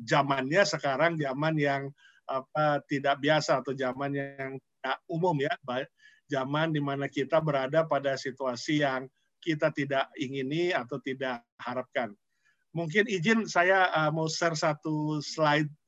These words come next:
eh, saja untuk mendukungkan, eh, hal ini. Eh, boleh saya langsung share atau bagaimana,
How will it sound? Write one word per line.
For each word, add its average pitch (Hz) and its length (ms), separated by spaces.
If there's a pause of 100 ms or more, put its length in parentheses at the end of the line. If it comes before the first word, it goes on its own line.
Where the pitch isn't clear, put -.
eh, 139 560 (880)
saja 143 480
untuk 143 240
mendukungkan, 135 720
eh, 127 480 (240)
hal 139 160
ini. 143 320 (480)
Eh, 135 80
boleh 156 480
saya 151 400
langsung 151 320
share 220 160
atau 156 320
bagaimana, 147 480